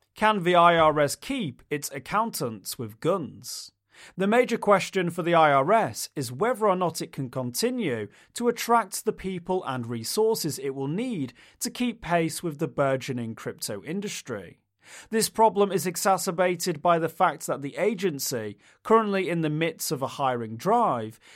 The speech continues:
is competing with the cash-rich crypto industry itself for top talent. However, Fatoruso says that this isn't necessarily a bad thing. He told the Wall Street Journal, quote,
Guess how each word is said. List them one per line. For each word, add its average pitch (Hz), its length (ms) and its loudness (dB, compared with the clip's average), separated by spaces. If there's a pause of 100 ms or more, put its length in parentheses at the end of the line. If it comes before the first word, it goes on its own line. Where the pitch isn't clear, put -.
(100)
is 151 140 0
competing 175 760 -2
with 156 200 -4
the 135 100 -6
cash-rich 139 720 -6
crypto - 400 -8
industry 175 560 -4
itself 170 720 -2
for 127 120 -8
top - 340 -4
talent. 120 720 -2 (560)
However, 196 440 10
Fatoruso 180 840 2
says 180 420 0
that 147 200 -4
this 165 260 -8
isn't 170 320 -2
necessarily 135 800 -4
a 120 80 -12
bad 104 320 -8
thing. 123 500 -4 (420)
He 202 140 -2
told 214 300 6
the 190 80 4
Wall 185 200 4
Street 170 300 -2
Journal, 175 400 2
quote, 196 560 4